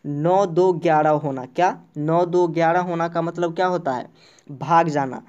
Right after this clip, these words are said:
इसी तरह के बहुत सारा मुहावरा को हम देखेंगे। मुहावरा के बाद आता है संक्षेपण। ये मुहावरा तक जो था आपका, ये सब ऑब्जेक्टिव वाइज हो गया, सभी आपके ऑब्जेक्टिव में पूछा जाएगा, जो कि काफ़ी भारी हो जाता है।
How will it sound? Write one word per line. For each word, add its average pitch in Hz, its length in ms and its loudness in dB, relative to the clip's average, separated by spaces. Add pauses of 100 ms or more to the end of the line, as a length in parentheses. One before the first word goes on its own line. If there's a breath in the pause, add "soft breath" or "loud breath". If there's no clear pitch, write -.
(280 soft breath)
इसी 180 180 -6
तरह 185 240 2
के 185 160 -2
बहुत 175 240 -2
सारा 175 320 0
मुहावरा 165 540 0
को 175 160 -4
हम 165 280 -6 (680 soft breath)
देखेंगे। 185 560 0 (800)
मुहावरा 165 520 4
के 214 120 -4
बाद 180 240 2
आता 175 200 2
है 180 140 -2
संक्षेपण। 165 680 -4 (400 soft breath)
ये 175 120 2
मुहावरा 175 680 4
तक 233 280 -2
जो 185 160 -2
था 185 180 -4
आपका, 160 440 0 (380 soft breath)
ये 170 100 2
सब 196 380 -2
ऑब्जेक्टिव 175 680 -2
वाइज 151 200 2
हो 143 140 -4
गया, 131 220 -4 (300 soft breath)
सभी 180 280 -2
आपके 170 360 2
ऑब्जेक्टिव 160 600 0
में 175 200 -2
पूछा 175 260 -2
जाएगा, 170 260 2
जो 165 160 -2
कि 165 140 -8 (140)
काफ़ी 165 320 -2
भारी 156 320 -2
हो 175 140 0
जाता 165 300 2
है। 165 240 -2